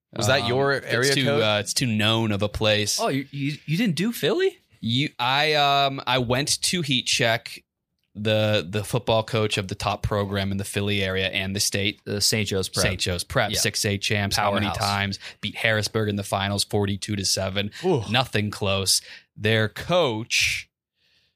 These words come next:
Speaker 2: let's just say I made it one pick in, and I had, and I didn't have to. There's no heat. There's gonna be no heat check from me.
Speaker 1: <laughs> Wait,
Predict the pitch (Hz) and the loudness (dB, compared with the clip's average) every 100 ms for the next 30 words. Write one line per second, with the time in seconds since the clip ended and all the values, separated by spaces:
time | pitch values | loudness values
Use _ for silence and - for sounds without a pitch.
0 | - - - - _ - 113 139 - 147 | -20 -18 -20 -20 _ -6 -2 0 2 2
1 | 120 123 127 131 123 101 107 117 123 113 | 2 2 2 2 0 0 2 2 2 0
2 | 120 107 104 95 87 101 - 98 95 104 | 0 0 -2 -2 -4 -8 -4 -2 0 0
3 | 104 104 95 95 101 101 98 95 - 98 | 0 0 0 0 -2 -2 -4 -4 -6 -6
4 | 92 - _ _ _ _ - 120 135 143 | -6 -12 _ _ _ _ -6 0 2 4
5 | 131 113 107 - - 143 120 135 123 120 | 2 2 -2 -4 0 2 2 0 2 2
6 | 110 101 104 - 110 101 - 90 85 - | 2 0 -2 0 0 -2 -6 -6 -6 -6
7 | - - - - - - 494 508 415 160 | -12 -18 -20 -16 -6 -2 0 0 0 -2
8 | - 143 - 107 101 98 | -2 -4 -2 0 2 0